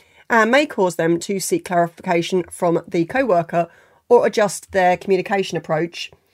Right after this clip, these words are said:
in future meetings. Sorry, two seconds, my throat's very dry. As you can probably tell, I don't edit, I just record. I hate editing, so I'll just go for it. And I think it's more genuine this way as well.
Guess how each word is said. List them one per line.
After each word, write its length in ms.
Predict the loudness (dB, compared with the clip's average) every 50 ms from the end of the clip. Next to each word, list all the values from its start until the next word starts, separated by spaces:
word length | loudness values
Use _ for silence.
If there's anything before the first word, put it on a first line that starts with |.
| _ _ _
in 100 | -6 -4
future 200 | -4 -4 -2 2
meetings. 420 | 2 2 2 0 -4 -8 -8 -14 -18 _ _ _
Sorry, 200 | -10 -8 -6 -6
two 120 | -6 -6
seconds, 260 | -6 -8 -8 -6 -4
my 80 | -4 -4
throat's 280 | -4 -4 -4 -4 -4 -6
very 160 | -8 -8 -6
dry. 180 | -6 -8 -8 -10 _ _ _ _ _ _ _ _ _ _ _ _ _ _ _ _ _ _ _ _ _ _ _ _ _ _ _ _ _ _ _ _ _ _ _ _ _ _ _ _ _ _ _ _ _ _ _ -16 -14
As 100 | -10 -10
you 60 | -8
can 60 | -8
probably 240 | -6 -4 -4 -4 -4
tell, 200 | -4 -4 0 4
I 60 | 4
don't 260 | 4 6 6 4 4 4 0
edit, 240 | -4 -4 -4 -6 -6
I 80 | -6
just 240 | -8 -10 -12 -14 -16 _ -20
record. 300 | -18 -12 -10 -8 -8 -8
I 40 |
hate 300 | -8 -10 -10 -10 -10 -8 -8
editing, 380 | -8 -8 -8 -10 -8 -8 -8
so 140 | -8 -8 -10
I'll 60 | -10
just 200 | -10 -12 -12 -8
go 160 | -6 -6 -6 -6
for 260 | -4 -4 -2 -2 -2
it. 80 | -4 -8 _ _ _ -20 _ _ _ _ _ _ _ _ _ _ _ _ _ _ _ _ _ _ _ _
And 80 | -10 -8
I 40 | -6
think 120 | -6 -8
it's 120 | -6 0
more 260 | 2 4 4 4 4 2 -2 _ _ _ -20 -6
genuine 380 | -4 -4 -2 0 0 0 0
this 200 | 0 -2 -2 -2
way 140 | -2 0 0
as 100 | 0 -2
well. 320 | -2 0 0 0 0 -2